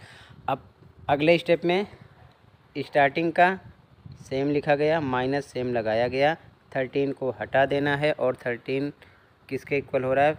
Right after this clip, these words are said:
फिफ्टीन माइनस टू। तो यहाँ पर ये नंबर लिख देंगे, लास्ट में फिर से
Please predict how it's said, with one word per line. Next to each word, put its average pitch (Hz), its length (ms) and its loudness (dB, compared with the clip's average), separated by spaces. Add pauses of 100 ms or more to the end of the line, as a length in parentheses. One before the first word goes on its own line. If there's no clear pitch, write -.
फिफ्टीन 135 480 -6
माइनस 131 460 -4
टू। 120 140 -4 (380)
तो 123 80 -8
यहाँ 123 180 -4
पर 135 200 0
ये 131 140 -2
नंबर 120 400 0
लिख 120 260 -6
देंगे, 135 340 -4
लास्ट 127 360 -4
में 123 100 -8
फिर - 200 -12
से 151 260 -6